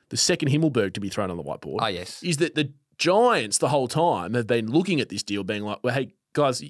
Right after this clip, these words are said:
Speaker 1: <laughs> like,
Speaker 2: Don't forget us.
Speaker 1: yeah, we're also around here and we'd also like Elliot Himmelberg." And
Speaker 2: Yeah.
Speaker 1: Adelaide are like, "Well, we're happy to give you Himmelberg
Speaker 2: Yeah.
Speaker 1: if Melbourne give us Petty."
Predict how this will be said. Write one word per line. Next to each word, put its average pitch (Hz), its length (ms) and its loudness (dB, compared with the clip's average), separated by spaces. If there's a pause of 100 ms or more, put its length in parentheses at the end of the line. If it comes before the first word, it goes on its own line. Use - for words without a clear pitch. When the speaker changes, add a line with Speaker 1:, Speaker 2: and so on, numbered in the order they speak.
Speaker 1:
<laughs> 147 160 -6
like, 123 300 -4
Speaker 2:
Don't 202 120 0
forget 165 180 -4
us. 185 200 -2
Speaker 1:
yeah, 147 340 0
we're 151 200 6
also 156 220 2
around 120 260 2
here 127 140 0
and 123 100 0
we'd 131 100 2
also 139 220 2
like 117 160 2
Elliot 120 240 0
Himmelberg." 92 460 -6
And 123 280 -4
Speaker 2:
Yeah. 95 160 -6 (460)
Speaker 1:
Adelaide 151 360 2
are 131 40 0
like, 127 140 2
"Well, 143 160 4
we're 190 160 6
happy 180 180 2
to 156 60 0
give 143 140 4
you 120 60 2
Himmelberg 147 540 2 (360)
Speaker 2:
Yeah. 127 160 -12 (260)
Speaker 1:
if 131 160 -2
Melbourne 147 320 4
give 131 160 2
us - 320 -2 (560)
Petty." 170 340 0